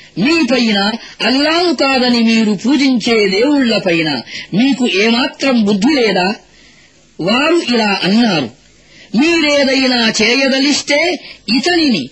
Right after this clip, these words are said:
సజీవంగా దహనం చేయండి, మీ దేవుళ్లకు అండగా నిలవండి." అప్పుడు మేము ఇలా అన్నాము, "ఓ అగ్ని, చల్లగా అయిపో, ఇబ్రాహీముకు భద్రత అయిపో."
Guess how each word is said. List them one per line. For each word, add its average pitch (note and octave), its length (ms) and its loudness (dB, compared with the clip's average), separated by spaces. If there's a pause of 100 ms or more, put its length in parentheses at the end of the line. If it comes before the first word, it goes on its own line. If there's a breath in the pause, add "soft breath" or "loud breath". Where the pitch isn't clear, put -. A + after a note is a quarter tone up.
(140)
సజీవంగా C4+ 880 0
దహనం B3+ 460 0
చేయండి, F3+ 600 -2 (460 loud breath)
మీ B3+ 240 2
దేవుళ్లకు A#3 840 0 (100)
అండగా B3 520 0
నిలవండి." G#3+ 580 0 (960 soft breath)
అప్పుడు E4+ 480 0 (300 loud breath)
మేము D4+ 480 0
ఇలా F#3 340 -2
అన్నాము, E3+ 460 -2 (540 soft breath)
"ఓ F#3+ 60 0
అగ్ని, A#3+ 720 0 (400 soft breath)
చల్లగా B3+ 680 -2
అయిపో, A3+ 580 0
ఇబ్రాహీముకు A3+ 960 0 (360 soft breath)
భద్రత A#3 580 -2
అయిపో." G3 760 0